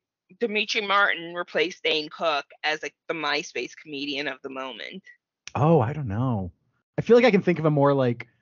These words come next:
Speaker 2: <laughs> I was about to say Joe Rogan-esque leaning, uh, Dane Cook, like, guy, but I think technically that would be Joe Rogan, even though he's not necessarily known for his stand-up.
Speaker 1: Right. Um, I mean, you can also throw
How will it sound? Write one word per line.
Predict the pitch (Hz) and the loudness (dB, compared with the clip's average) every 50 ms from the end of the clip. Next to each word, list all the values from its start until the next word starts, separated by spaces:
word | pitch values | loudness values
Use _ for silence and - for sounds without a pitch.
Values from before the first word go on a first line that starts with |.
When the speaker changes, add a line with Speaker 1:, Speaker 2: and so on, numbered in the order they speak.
| _ _ _ | _ _ _
Speaker 2:
<laughs> | _ _ - 135 - - | _ _ -14 -14 -2 0
I | 196 160 - - - _ - - - | 0 0 0 -2 -10 _ -20 -4 0
was | 196 185 175 | 2 2 4
about | 180 214 196 | 4 4 2
to | - | 4
say | - 202 175 | 4 4 4
Joe | 165 - 160 160 156 | 4 2 4 4 4
Rogan-esque | 156 143 151 147 147 147 147 143 147 - 139 135 131 - - - | 6 4 4 4 4 2 0 -2 -2 -2 -2 -2 -2 -4 -8 -8
leaning, | 143 139 143 143 139 139 135 131 131 131 131 - - | -2 0 2 2 4 2 2 2 2 2 0 0 0
uh, | 147 135 127 123 | 0 0 0 -2
Dane | 120 143 139 135 135 131 | 0 0 2 2 2 0
Cook, | - - 139 127 - - | 0 0 -2 -2 -2 -4
like, | 147 143 123 113 110 107 | -4 -2 -2 -2 -4 0
guy, | 135 131 123 117 117 117 | 0 0 0 0 -2 -4
but | 117 113 123 120 127 123 - - - - - _ | -2 0 0 0 0 -2 -8 -18 -20 -20 -10 _
I | 139 | -2
think | 120 170 147 | -2 0 -2
technically | - - 151 143 151 147 - 151 | 2 0 0 2 2 0 0 0
that | 139 131 135 | 0 0 0
would | 147 135 | -2 -2
be | 123 131 127 | 0 -2 -2
Joe | 117 117 131 127 123 | 2 2 2 2 4
Rogan, | 117 123 123 123 117 110 113 110 | 4 4 4 4 2 2 0 0
even | 113 110 107 | 0 0 0
though | 110 113 110 | 0 0 0
he's | 113 101 92 113 | -2 -2 -2 -4
not | 135 123 - 151 | -4 -4 -4 -4
necessarily | 156 123 - 123 - 143 131 123 120 123 | -6 -6 -6 -4 0 0 2 2 4 2
known | 120 120 120 120 113 | 2 2 2 0 0
for | 120 120 98 | -2 -4 -4
his | 113 104 | -4 -6
stand-up. | - - - 120 113 107 104 101 98 95 92 - _ _ _ _ _ _ _ _ | -6 -4 -2 0 0 0 -2 -2 -6 -8 -10 -14 _ _ _ _ _ _ _ _
Speaker 1:
Right. | 175 160 151 151 151 143 127 - _ _ _ _ _ _ _ - | -2 -2 -2 -2 -4 -8 -12 -16 _ _ _ _ _ _ _ -6
Um, | 165 170 165 165 - - _ _ _ _ _ _ _ _ - | -4 -4 -4 -6 -10 -14 _ _ _ _ _ _ _ _ -8
I | |
mean, | 185 180 165 175 180 175 165 170 165 | -6 -4 -6 -6 -6 -6 -8 -10 -10
you | 175 196 | -12 -12
can | - - 202 | -8 -4 -2
also | 185 185 185 185 185 - - 185 170 170 175 - _ - | 0 2 2 0 0 -2 0 0 0 0 0 -4 _ -12
throw | 196 185 180 175 170 165 165 170 170 170 | -2 2 4 4 4 4 2 0 -4 -6